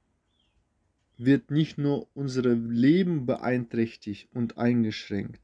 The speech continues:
nein, da wird ganzes Land zerstört. Ein ganzes Land.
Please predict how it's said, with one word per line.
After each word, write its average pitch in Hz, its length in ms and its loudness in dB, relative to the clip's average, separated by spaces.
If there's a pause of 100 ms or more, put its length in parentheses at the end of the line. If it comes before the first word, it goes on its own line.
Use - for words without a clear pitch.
(100)
nein, 117 560 -2 (600)
da 120 140 4
wird 139 180 2
ganzes 135 500 -2
Land 127 460 0
zerstört. - 880 -10 (480)
Ein 104 300 -4
ganzes 147 720 0
Land. 113 400 -8